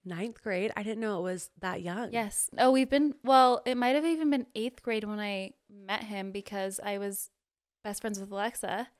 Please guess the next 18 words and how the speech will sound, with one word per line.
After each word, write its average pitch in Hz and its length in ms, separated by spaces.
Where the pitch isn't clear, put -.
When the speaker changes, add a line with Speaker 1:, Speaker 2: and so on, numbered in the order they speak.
Speaker 1:
Okay. 185 220
Speaker 2:
his 202 80
sister. 233 300
Speaker 1:
Yeah, 208 220
yeah. 208 280
Speaker 2:
And, 220 340
uh, - 60
you 220 220
have, 220 420
I'm 233 140
like, 226 160
"Oh 214 80
my 220 140
gosh, 226 180
your 220 80
brother 208 260
is 214 160
so 190 720